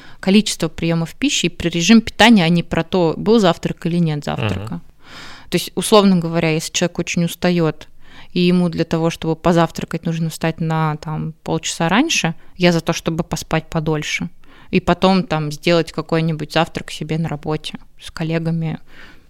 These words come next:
Speaker 1: м, хорошо поговорить. Ам, из того, что еще можно в качестве таких лайфхаков, э, сделать еду нормальной, полноценной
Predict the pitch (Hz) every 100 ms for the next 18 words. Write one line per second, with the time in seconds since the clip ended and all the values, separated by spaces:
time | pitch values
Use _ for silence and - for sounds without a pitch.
0 | - - 233 - - 151 - 165 160 -
1 | - 160 160 156 - - - - - -
2 | - 165 160 160 160 156 156 - 170 -
3 | 180 175 208 - - 175 - 233 285 233
4 | 196 165 165 - - 156 - - - 165
5 | 165 - 196 240 175 - - - - 170
6 | 170 160 185 190 175 - 175 170 185 247
7 | 302 262 190 _ - - - - 180 170
8 | 170 190 185 165 165 - - 165 165 160
9 | 196 196 175